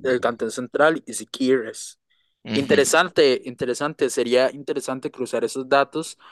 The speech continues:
Speaker 1: con el, con el índice de desarrollo de cada cantón, ¿verdad?
Speaker 2: A eso iba, porque
Speaker 1: Para
Speaker 2: es también una tendencia de las siete provincias que tal vez los cantones más grandes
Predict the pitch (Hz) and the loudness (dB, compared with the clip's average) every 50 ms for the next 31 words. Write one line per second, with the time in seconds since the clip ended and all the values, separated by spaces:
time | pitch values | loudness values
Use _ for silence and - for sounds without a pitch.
0 | - - _ _ _ - - 123 120 117 120 117 113 113 113 113 113 110 110 113 | -20 -20 _ _ _ -4 0 0 0 0 0 0 0 2 2 2 2 2 2 0
1 | 113 - - _ _ _ _ _ - 117 110 107 110 110 117 110 113 117 110 - | 0 -2 -6 _ _ _ _ _ -10 -8 -6 -4 -4 -4 -4 -4 -4 -4 -4 -2
2 | 117 117 117 117 - 123 120 120 135 147 147 143 139 143 139 143 147 - - 117 | 0 0 0 0 0 -2 -2 0 0 0 0 0 0 -2 -4 -4 -6 -10 -10 -10
3 | 113 - - 110 110 - 120 123 127 - 151 147 143 151 160 170 - _ _ _ | -8 -8 -6 -8 -6 -6 -6 -8 -4 0 0 0 0 0 -6 -14 -16 _ _ _
4 | _ _ _ _ _ _ _ _ - 113 107 107 113 113 113 113 104 101 98 - | _ _ _ _ _ _ _ _ -2 -2 0 2 2 2 2 2 2 2 0 0
5 | 107 101 101 104 107 104 92 - - - 120 117 117 117 117 123 127 139 151 - | 2 2 2 4 4 2 2 0 0 2 4 6 6 6 6 6 4 2 0 -2
6 | 104 101 - - 110 110 110 110 110 110 110 110 113 - - 127 120 120 127 123 | -2 -2 0 -2 -2 -2 -2 -2 -2 -2 -2 -4 -4 -6 -6 -8 -6 -2 -2 -2
7 | 120 120 - - 120 110 98 95 90 90 - - 95 90 - 95 - - - 123 | 0 -2 -2 -2 -2 -2 0 -2 -2 -2 -2 -2 -4 -4 -4 -6 -8 -4 -4 -2
8 | 127 131 127 123 131 139 127 - - - 113 - - 85 85 90 82 87 95 - | -2 0 -2 -4 -4 -4 -6 -6 -4 -4 -6 -6 -4 -4 -4 -4 -4 -4 -6 -6
9 | - 104 104 - 113 113 98 90 90 90 90 92 104 110 120 120 117 117 117 131 | -6 -6 -4 -4 -2 -2 -2 -2 -2 -4 -4 -4 -4 -2 -2 -2 -2 -2 -4 -6
10 | 139 - - - | -8 -10 -12 -14